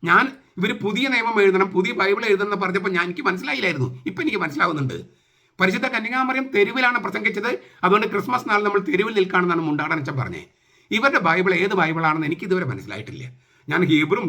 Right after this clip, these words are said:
ഗ്രീക്കും ഒക്കെ നോക്കി, അവിടെ നിന്ന് കാണാനില്ല. ഈ യേശുവിൻ്റെ മുഖം വിരൂപമാക്കുന്ന ഏക കൂട്ടര് വിമതരാണ്, പിന്നെ ഏകം ന്യൂസാണ്. ഈ, ആ,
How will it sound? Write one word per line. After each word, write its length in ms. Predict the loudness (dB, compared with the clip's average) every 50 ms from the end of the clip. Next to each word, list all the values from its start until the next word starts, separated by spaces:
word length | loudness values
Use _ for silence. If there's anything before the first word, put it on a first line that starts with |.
| 2
ഗ്രീക്കും 340 | 2 2 2 2 0 0 0 0
ഒക്കെ 200 | -2 -2 -4 -2 -2
നോക്കി, 260 | -2 -2 -2 -2 -4 -2 -2
അവിടെ 160 | -4 -4 -2
നിന്ന് 220 | -2 -2 -2 -4 -4 -6
കാണാനില്ല. 400 | -6 -6 -4 -4 -4 -4 -4 -10 -14 -18 _ _ _ _ _ _ _ _ _ _ _ _ _ _ _ _ _ _ _ _ _ _ _ _ _ _ _ _ _ _ _ _ _ _ _ _ _ _ _ _ _ _ _ -4
ഈ 120 | 0 0 0 0 2 4 6
യേശുവിൻ്റെ 520 | 6 6 6 4 0 0 0 0 0 0 0
മുഖം 220 | 0 0 0 0 -2
വിരൂപമാക്കുന്ന 720 | -2 -2 -4 -4 -4 -4 -4 0 0 0 0 0 -2 -2 2 2 2 2
ഏക 220 | 0 -2 0 -2 -2
കൂട്ടര് 440 | -2 -2 -8 -6 -4 -2 -4 -4 -4 -4
വിമതരാണ്, 520 | -4 -4 -2 0 0 0 0 -2 -2 -6 -10 -16 -18 _ _ -8
പിന്നെ 180 | -2 0 2 2 2
ഏകം 140 | 2 2 4
ന്യൂസാണ്. 440 | 2 2 2 0 -4 -10 -12 -14 -16 -20 _ _ _ _ _ _ _ _ _ _ _ _ _ _ _ _ _ _ _ _ _ _ _ _ _ _ _ _ _ _ _ _ -4
ഈ, 140 | -2 0 0 0 0 -4 -6 -8 -14 -18 _ _ _ _ _ _ _ _ _ _
ആ, 120 | -8 -6